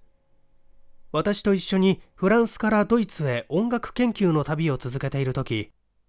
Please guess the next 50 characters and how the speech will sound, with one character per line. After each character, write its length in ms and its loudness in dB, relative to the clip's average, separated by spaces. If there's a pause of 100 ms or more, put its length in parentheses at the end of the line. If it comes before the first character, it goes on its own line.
(500)
ミ 180 6
ュ 40 8
ン 60 4
ヘ 120 2
ン 100 2
の 160 0
サ 180 0
ル 160 4
旧 280 2
家 140 -4
の 160 -2
売 80 -4
り 60 -2
立 120 -4
て 120 0
で、 240 -2 (340)
思 340 4
い 80 6
も 160 4
よ 120 2
ら 120 2
ぬ 160 4
バ 180 -2
イ 120 4
オ 60 4
リ 120 4
ン 80 2
の 120 6
名 240 6
器 160 -2
を 80 -2
手 140 0
に 80 2
入 80 -2
れ 80 -4
ま 80 -4
し 80 -6
た。 240 -8 (1500)
そ 180 -4
の 160 2
バ 160 0
イ 140 2
オ 40 2
リ 140 2
ン 60 0
と 100 0
い 80 2
う 80 2
の 100 2
は、 220 -2